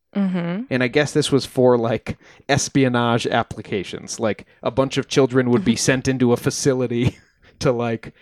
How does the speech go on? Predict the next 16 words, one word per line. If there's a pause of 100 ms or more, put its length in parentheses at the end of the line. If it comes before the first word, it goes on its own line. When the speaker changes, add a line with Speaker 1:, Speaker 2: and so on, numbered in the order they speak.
Speaker 2:
you
know,
do
a
secret
recon
mission
and
steal
a (140)
serum
or
something. (1400)
Speaker 1:
Uh,
that's
a,